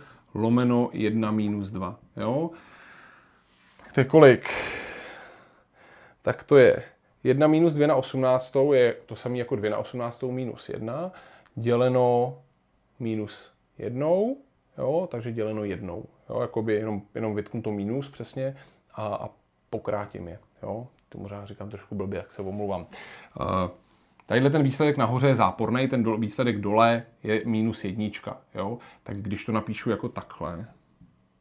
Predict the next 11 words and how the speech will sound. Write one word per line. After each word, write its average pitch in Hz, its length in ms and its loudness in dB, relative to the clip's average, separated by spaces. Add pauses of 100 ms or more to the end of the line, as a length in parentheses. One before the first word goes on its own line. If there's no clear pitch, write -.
(1200)
tak - 180 -10
je 107 60 -2
to 101 100 -2
to 104 100 -4
samý. 87 500 -12 (220)
Eh, - 20 -12
tak, - 240 -8
eh, 98 180 -4
takhle, 90 340 -6 (160)
takhle, - 260 -12 (160)
takhle. - 260 -18